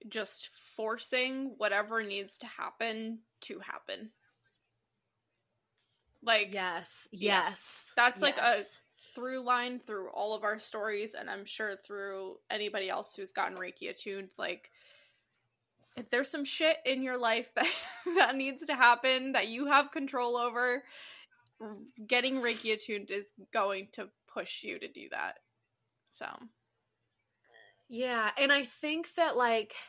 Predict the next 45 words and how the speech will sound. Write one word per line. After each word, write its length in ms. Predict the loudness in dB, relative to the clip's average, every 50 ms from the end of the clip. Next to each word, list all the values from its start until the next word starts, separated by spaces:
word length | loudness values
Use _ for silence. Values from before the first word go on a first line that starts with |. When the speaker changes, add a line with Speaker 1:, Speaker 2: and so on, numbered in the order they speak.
| -14 _ 10
Speaker 2:
I 200 | 10 10 10 10
never 360 | 6 6 6 6 6 4 2 2
felt 340 | 2 2 4 6 6 6 6 4
out 160 | 4 4 4
of 140 | 2 -2 -6
control 640 | -8 -10 -8 -8 -6 -4 -4 -2 -2 -4 -6 -8 -10 _ _
Speaker 1:
Yeah. 160 | 2 2 4 4
Speaker 2:
in 120 | 2 2 4
all 220 | 4 4 4 2 0
of 120 | -2 -4
this. 280 | -6 -6 -6 -4 -2 0
Speaker 1:
Yeah. 120 | 2 2 2
Speaker 2:
It 100 | 2 2
was 140 | 2 2 2
things 380 | 4 4 4 4 4 2 -2 -2
that 140 | 0 2 4
I 100 | 6 6 6
Speaker 1:
Yep. 140 | 4 2
Speaker 2:
didn't 300 | 0 0 0 0 -2 -4 -4
necessarily 640 | -2 -2 -2 0 0 -2 -2 0 0 0 0 -2 -4
want 340 | -6 -2 -2 -2 -2 -2 -4
to 80 | -10 -8
happen 640 | -2 4 6 6 6 4 2 0 0 0 0 -4 -6 -10 -12 -16 -18 -18 -18 -16 _ -2
or 220 | 0 2 2 0
want 340 | 0 -2 0 0 0 0 -2
to 160 | -6 -6 -6 -8
face 560 | -6 -2 0 2 2 2 2 0 -2 -2 -4
or 100 | -4 -4 -6
talk 320 | -4 -2 0 0 0 0
about, 360 | 2 4 6 6 6 4 2 -2
but 120 | -2 2
there 140 | 4 4 4
was 180 | 4 2 -2 -2
never 540 | -4 -4 0 2 4 4 4 4 2 2 2
a 100 | 2 0
moment 580 | -2 -2 -2 -2 -2 -4 -4 -2 -2 -4 -4 -2
where 180 | 0 2 4 6
I 160 | 6 4 2
thought, 440 | -2 -4 -2 2 4 4 4 4 2
like, 260 | 0 0 0 -2 0 0
"I'm 160 | 0 2 2 2
not 220 | 2 2 2 2
ready 280 | 0 0 0 0 -2 -6
for 220 | -8 -10 -10 -6
this." 440 | -4 -4 -4 -2 -2 -2 -4 -4